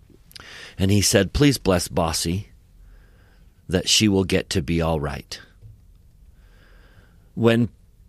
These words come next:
Elder Packer came back from his travels several days later, Bossy had got to be all right. There is a difference between sometimes what we call prayer and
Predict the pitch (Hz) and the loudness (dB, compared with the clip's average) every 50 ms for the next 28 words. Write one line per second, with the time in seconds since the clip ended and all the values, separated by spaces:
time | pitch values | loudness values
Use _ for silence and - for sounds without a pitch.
0 | - - - 113 113 107 123 - - 107 107 92 - - 98 95 87 - 113 117 | -8 0 2 2 4 4 2 2 2 2 2 2 0 -2 -4 -2 -2 0 2 2
1 | 110 107 95 92 92 95 - - - - 104 95 85 101 104 101 - - - 87 | 2 4 2 2 2 2 0 -2 -2 -2 0 0 2 2 0 0 0 -2 0 0
2 | 85 87 78 82 85 - - - 98 90 90 87 101 98 82 - 90 92 98 95 | 0 0 0 -2 -2 0 0 0 0 0 0 0 0 0 0 0 0 0 0 -2
3 | - 80 67 67 65 62 71 69 73 - - - - - - - - - - - | -4 -6 -6 -8 -10 -10 -12 -12 -12 -14 -16 -20 -20 -20 -20 -20 -20 -20 -20 -20
4 | - _ - - - - 113 107 101 82 - - - 64 69 78 - _ _ _ | -20 _ -20 -16 -6 0 2 2 2 2 0 -4 -4 -6 -10 -12 -14 _ _ _
5 | _ - - 101 95 78 78 - 85 73 50 - - - - 90 73 76 71 65 | _ -10 -4 -4 -4 -4 -2 -4 -4 -4 -4 -8 -12 -6 -6 -6 -4 -4 -6 -6
6 | 69 65 - - 76 76 71 64 64 - - - - - - - - - - _ | -8 -10 -12 -10 -10 -10 -8 -10 -10 -14 -14 -16 -18 -20 -20 -20 -20 -20 -20 _
7 | _ _ _ _ - _ - _ - - - - - 113 110 113 120 120 120 107 | _ _ _ _ -20 _ -20 _ -20 -20 -14 -4 2 2 4 6 6 4 4 4
8 | 143 120 98 104 95 - - 95 95 92 - - 101 95 - - - 92 87 80 | 2 2 4 0 0 2 0 -2 -2 -2 -2 -2 -2 -2 -2 -2 -2 0 0 0
9 | 80 82 85 87 95 95 - - - - - - - - - - 139 139 143 139 | 0 0 0 -2 -2 -4 -6 -14 -20 -20 -18 -12 -8 -4 0 2 2 2 2 0
10 | 123 - 104 92 87 87 90 92 98 - 98 101 104 95 - 98 107 123 135 131 | -2 -2 -2 -2 -2 0 -2 -2 -4 -2 0 2 2 2 2 2 2 2 2 2
11 | - - - 101 98 92 92 87 76 - - - - 139 113 95 82 67 58 60 | 0 -2 0 2 4 4 4 2 -2 -4 -6 2 4 4 4 4 2 -2 -4 -6
12 | 65 78 - _ _ _ _ _ _ _ _ _ - - - - - - _ - | -6 -8 -10 _ _ _ _ _ _ _ _ _ -20 -20 -20 -20 -20 -20 _ -10
13 | - 104 101 92 87 87 87 85 - | -4 -2 -2 0 0 -2 -4 -4 -8